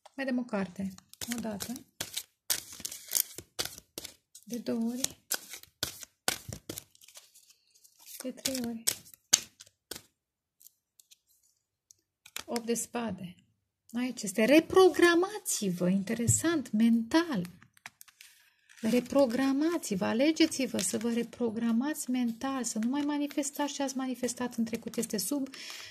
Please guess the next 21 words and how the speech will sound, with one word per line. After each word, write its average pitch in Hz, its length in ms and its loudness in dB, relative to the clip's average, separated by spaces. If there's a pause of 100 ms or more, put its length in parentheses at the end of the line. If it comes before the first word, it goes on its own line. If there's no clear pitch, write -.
(140)
outsider, 254 580 2
sub 262 220 0
experiență, 247 680 2
da? 247 400 -2 (760)
Sub - 240 0
restricție, 285 540 6
mai 202 160 4
bine 190 260 6
zis, 214 280 2
sub 240 160 0
experiență. 214 800 0 (1120)
Aici 262 200 -4
este 226 200 -4
conștiința. 202 720 0 (300)
Reprogramați-vă 262 920 4
aici, 196 200 -2
faceți 269 420 -2
un 262 80 2
pic 285 180 0
de 262 340 4 (920)
autohipnoză. 269 1040 2